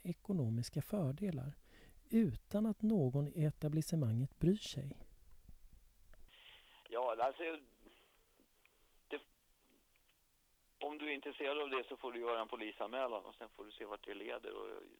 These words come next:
Speaker 2: hur polisen kommer att hantera det, det, det vet inte jag. Jag kan tyvärr inte hjälpa dig där, eh, i den delen.
Speaker 1: Både polisen och åklagaren har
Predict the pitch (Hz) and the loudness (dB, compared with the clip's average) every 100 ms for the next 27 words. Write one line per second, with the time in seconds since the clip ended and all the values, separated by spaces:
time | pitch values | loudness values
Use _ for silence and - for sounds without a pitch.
0 | _ 95 113 120 127 117 120 123 113 120 | _ -20 -18 -14 -10 -8 -10 -12 -12 -16
1 | _ _ _ _ _ _ _ - 113 110 | _ _ _ _ _ _ _ -6 -2 0
2 | 113 107 139 139 107 101 - 101 - 117 | 0 -2 -4 -4 -4 -6 -10 -16 -14 -12
3 | 113 - - 120 - - _ _ _ _ | -12 -14 -16 -18 -20 -20 _ _ _ _
4 | _ _ _ _ _ _ _ _ _ _ | _ _ _ _ _ _ _ _ _ _
5 | _ - - 123 127 113 107 98 113 113 | _ -20 -16 -6 -4 -2 -4 -4 -4 -8
6 | 113 92 90 92 87 95 _ _ _ _ | -6 -8 -8 -10 -12 -16 _ _ _ _
7 | _ _ _ _ _ _ _ _ - - | _ _ _ _ _ _ _ _ -20 -20
8 | - - 90 - 85 - _ _ - - | -18 -14 -14 -14 -18 -20 _ _ -20 -16
9 | - 185 170 - 196 135 160 175 - - | 0 4 6 6 6 8 8 6 2 4
10 | 139 127 123 - 180 165 120 - 156 151 | 4 4 2 0 2 4 2 2 4 6
11 | 123 120 127 120 | 6 6 4 2